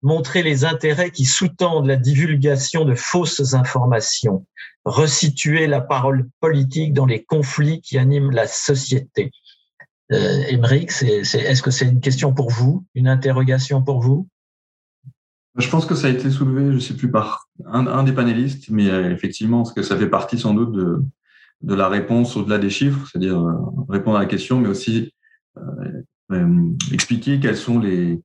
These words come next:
Speaker 2: les intentions et, et les buts de ceux qui les divulguent. Donc, je pense que oui, ça fait partie de, de la
Speaker 1: Mmh.
Speaker 2: réponse.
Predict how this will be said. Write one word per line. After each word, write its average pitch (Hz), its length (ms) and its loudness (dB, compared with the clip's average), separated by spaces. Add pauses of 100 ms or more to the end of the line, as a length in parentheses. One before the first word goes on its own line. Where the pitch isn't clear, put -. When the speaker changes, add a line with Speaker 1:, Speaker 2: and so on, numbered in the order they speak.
Speaker 2:
les 104 140 0
intentions 117 680 0 (240)
et, 104 80 0
et 95 360 2
les 98 120 2
buts 127 440 -2
de 85 80 -2
ceux - 180 0
qui - 140 -4
les 87 340 0
divulguent. 107 360 0 (100)
Donc, - 120 0
je - 40 -12
pense 120 140 0
que - 80 -8
oui, 117 140 0
ça 95 100 -4
fait 95 80 -2
partie 90 260 0
de, 98 100 0
de - 460 -2
la 175 60 4
Speaker 1:
Mmh. 175 80 2
Speaker 2:
réponse. - 320 -6